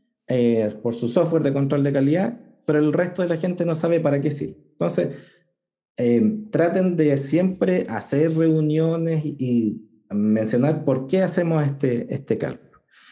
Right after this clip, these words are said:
Y el objetivo de la métrica sigma es poder establecer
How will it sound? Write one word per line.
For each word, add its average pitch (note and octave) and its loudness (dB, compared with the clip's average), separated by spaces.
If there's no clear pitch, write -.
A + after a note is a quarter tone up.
Y - 2
el D#3 4
objetivo G3 4
de G3+ 6
la G3+ 4
métrica G#3 2
sigma G#3+ 0
es E3 -2
poder D#3+ 0
establecer D#3 -2